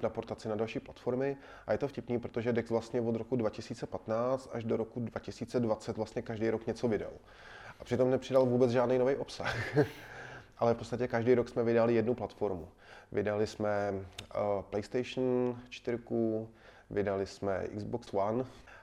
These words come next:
vydali jsme PlayStation Vitu dokonce, kde jsme vlastně byli jako jedna z prvních hra, her, která ve výsledku měla teda český dubbing. Vydali jsme Nintendo Switch, to bylo úplně poslední teďka.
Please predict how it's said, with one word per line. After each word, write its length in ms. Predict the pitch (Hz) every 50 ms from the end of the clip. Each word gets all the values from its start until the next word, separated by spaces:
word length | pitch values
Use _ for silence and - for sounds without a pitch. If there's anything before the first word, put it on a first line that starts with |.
| - - -
vydali 360 | - 110 104 113 107 107 104
jsme 280 | - - - 107 104 98
PlayStation 540 | - - 104 101 - - 101 - - 104
Vitu 200 | 92 98 - 139
dokonce, 720 | 131 135 131 - 135 135 131 - 151 139 135 135 135 127 113 -
kde 160 | - 113 107 98
jsme 120 | - 117
vlastně 260 | 107 101 - - 110
byli 160 | 101 104 104
jako 200 | 101 101 - 104
jedna 200 | 104 101 98 104
z 60 | 101 -
prvních 360 | - 107 95 101 104 104 101
hra, 300 | 104 101 101 98 87 67
her, 200 | 98 104 107 101
která 260 | 98 - - 101 104
ve 100 | 101 104
výsledku 380 | 104 104 - - 98 - - 107
měla 240 | 104 104 101 98 - -
teda 160 | - 101 101
český 320 | 98 - - - - 110 98
dubbing. 320 | 98 92 85 98 113 113 - - - -
Vydali 440 | 101 104 104 104 101 110 107 107 113
jsme 600 | 107 - - - 113 110 107 104 101 101 98 90 90 90 90 - - - - - - - - - - - - - - -
Nintendo 320 | - 110 98 - 113 98 -
Switch, 460 | - - 120 131 135 131 - - -
to 100 | - 104
bylo 160 | 101 107 107
úplně 260 | 101 - - 104 101
poslední 440 | 101 - - - - 107 113 120 127
teďka. 380 | 120 123 - - - 135 135